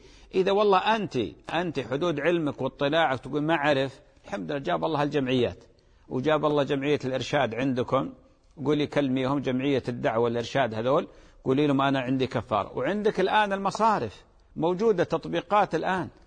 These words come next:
والجمعيات الخيرية عندها كل شيء، ين-، ينوبون عنك ولله الحمد والمنة،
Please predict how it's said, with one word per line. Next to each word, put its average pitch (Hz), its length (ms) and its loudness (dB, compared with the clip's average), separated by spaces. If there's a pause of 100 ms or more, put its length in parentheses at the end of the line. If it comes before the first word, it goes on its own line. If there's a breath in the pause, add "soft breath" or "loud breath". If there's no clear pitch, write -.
(200 soft breath)
والجمعيات 156 640 0
الخيرية 180 460 0
عندها 170 360 -2
كل 220 340 0
شيء، 175 300 0 (400 soft breath)
ين-، 170 140 -2
ينوبون 202 560 2
عنك 175 300 -2
ولله 151 380 4
الحمد 160 340 -2
والمنة، 117 420 0